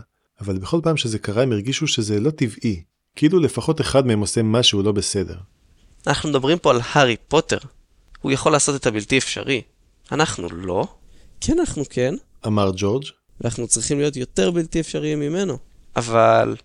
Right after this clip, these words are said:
Speaker 1: אמר פרד.
Speaker 2: זה מה שגודריק גריפינדור היה עושה.
Speaker 1: אמר ג'ורג'. זה הכריע את העניין, והתאומים חזרו אל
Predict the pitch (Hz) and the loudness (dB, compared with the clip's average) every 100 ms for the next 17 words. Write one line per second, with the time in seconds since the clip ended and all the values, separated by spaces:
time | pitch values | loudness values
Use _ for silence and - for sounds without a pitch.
0 | - 113 110 - 117 107 - - - - | -6 -2 -2 0 -2 -2 -8 -20 -20 -6
1 | 113 120 120 113 120 117 120 - - 131 | -2 -2 -2 -4 -4 -2 -6 -8 -8 -6
2 | 139 117 104 104 113 113 - 143 170 - | -6 -6 -6 -4 -4 -4 -6 -8 -10 -18
3 | - 90 82 85 110 87 - - _ _ | -10 -6 -6 -4 -4 -4 -10 -18 _ _
4 | _ _ _ _ 120 139 - 107 98 90 | _ _ _ _ 2 4 4 -2 -2 -2
5 | 87 87 87 135 - _ 107 98 104 110 | -4 -4 -6 -8 -14 _ -6 -2 0 2
6 | 151 - 104 139 143 127 120 | 0 -2 0 4 4 4 0